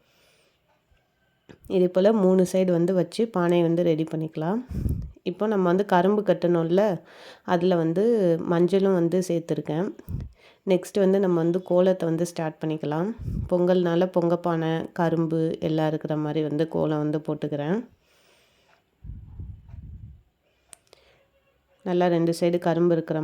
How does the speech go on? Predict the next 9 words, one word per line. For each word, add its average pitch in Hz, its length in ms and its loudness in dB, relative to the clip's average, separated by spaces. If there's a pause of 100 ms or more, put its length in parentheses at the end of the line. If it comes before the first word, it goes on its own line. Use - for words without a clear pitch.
மாதிரி, 156 240 -2 (760)
தாமரை 180 440 2
மேல 175 240 -2
பொங்கப்பானை 165 480 -4
இருக்கிற 147 300 -8
மாதிரி 151 240 -4
வந்து 143 180 -4 (100)
செட் - 220 -12
பண்ணியிருக்கேன். 143 500 -6